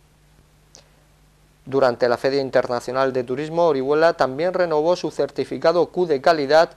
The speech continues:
y ha situado a Orihuela en un referente en la Comunidad Valenciana por ser pionera en implantar los programas de calidad a los que cada vez más empresas quieren adherirse. También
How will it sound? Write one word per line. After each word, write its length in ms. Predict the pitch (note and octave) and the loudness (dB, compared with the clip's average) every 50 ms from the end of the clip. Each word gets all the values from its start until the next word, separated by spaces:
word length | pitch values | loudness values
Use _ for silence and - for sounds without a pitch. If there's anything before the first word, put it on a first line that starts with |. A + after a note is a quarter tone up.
| _ _ _ _ - | _ _ _ _ -6
y 180 | - C#3+ C#3+ D3+ | -2 2 4 6
ha 100 | D#3+ E3+ | 4 4
situado 560 | - - E3 D3 C#3+ D3 D#3+ D#3+ D3+ C3 B2+ | 4 -2 -4 -2 2 4 4 4 6 6 4
a 80 | B2+ | 4
Orihuela 480 | B2 B2 C3 B2+ C3 D#3 E3 E3+ F3 E3+ | 4 2 0 0 0 2 2 2 2 2
en 100 | D#3 C#3 | 0 -2
un 160 | C#3+ D3+ D3+ | -4 -4 -2
referente 580 | C#3+ C#3+ C#3 - - B2+ C#3 D3 D#3 D3+ - F3 | -2 -2 -2 0 -2 -2 -2 -2 -4 -4 -2 -2
en 100 | E3 D3+ | 0 0
la 100 | C3+ C3 | 0 -2
Comunidad 600 | B2 C3 B2+ B2 A#2+ B2 B2+ B2 C#3 D3 C#3 C3+ | -2 -4 -6 -6 -6 -4 0 2 2 2 0 0
Valenciana 640 | A#2+ C3 A#2+ A2+ A2+ A#2 - - D#3 D#3+ E3+ E3+ D3+ | 0 0 0 0 -2 -4 -2 -2 0 2 2 2 2
por 180 | - C#3 B2 A#2 | 2 0 0 0
ser 360 | - - E3+ F3+ F#3+ G3+ F3+ - _ | 0 2 2 2 2 2 -4 -8 _
pionera 500 | - C3 B2+ B2+ C3 C#3+ D#3 E3 E3+ F3 | -6 -4 -4 -2 -2 -2 0 2 2 2
en 100 | E3+ D3+ | 2 0
implantar 680 | C#3 C3+ B2+ - C#3 B2+ A#2+ B2 A#2+ - D#3+ E3 F3+ E3 | -4 -8 -6 -4 -2 -2 -2 -2 0 2 2 4 4 2
los 220 | D#3 C#3 B2 - | -2 -2 -4 -4
programas 520 | - - B2 A#2+ A#2+ C#3 D3+ D#3 D#3 D3 C#3 | -6 -4 -2 0 0 0 0 -2 -2 -2 -2
de 140 | C#3 B2+ | -4 -2
calidad 480 | A2+ B2 A#2 A2+ A#2+ B2 D3+ D#3+ E3+ E3 - - | 0 0 -2 -2 0 2 4 4 4 2 -2 -8
a 100 | A#2 A#2 | -6 -6
los 160 | A#2 A#2+ A#2+ | -4 -6 -6
que 160 | - - C3 | -8 -10 -8
cada 240 | C3+ - F3+ F3 E3+ | -6 -4 -2 0 0
vez 280 | D3+ D3+ D#3+ D#3 - - | 2 0 0 -2 -4 -10
más 320 | C3+ C3 D3 E3+ E3 - | -6 -2 -2 -2 -2 -4
empresas 560 | D3+ C3 A#2 A#2 A#2+ A#2+ A#2 - B2+ B2+ B2+ | -8 -10 -6 -2 -2 -2 0 0 -2 -2 -2
quieren 320 | - - A#2+ A2+ A2+ B2 B2 | -4 -6 -4 -4 -2 -2 -2
adherirse. 640 | A#2 G#2+ G#2 G#2 A#2+ D3+ D3+ - - A#2 G2+ F#2 _ _ _ _ _ _ _ _ _ _ _ _ _ _ _ _ _ _ _ _ _ _ _ _ _ _ _ _ _ _ _ - - - - - _ _ - | -2 -4 -4 -2 -2 -2 -2 -2 -4 -6 -8 -8 _ _ _ _ _ _ _ _ _ _ _ _ _ _ _ _ _ _ _ _ _ _ _ _ _ _ _ _ _ _ _ -20 -20 -20 -20 -20 _ _ -2
También 540 | - B2 B2 B2 A#2+ C#3 D3+ D3+ D3+ C#3 | -2 -2 0 0 0 2 2 2 2 -2